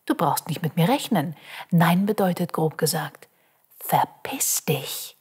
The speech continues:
Ich hab Besseres zu tun, als deine Wünsche zu erfüllen. Es ist also ein durchaus negativ besetztes Wort.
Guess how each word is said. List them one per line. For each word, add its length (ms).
Ich 200
hab 140
Besseres 420
zu 100
tun, 220
als 140
deine 240
Wünsche 240
zu 140
erfüllen. 440
Es 180
ist 220
also 340
ein 200
durchaus 520
negativ 520
besetztes 640
Wort. 340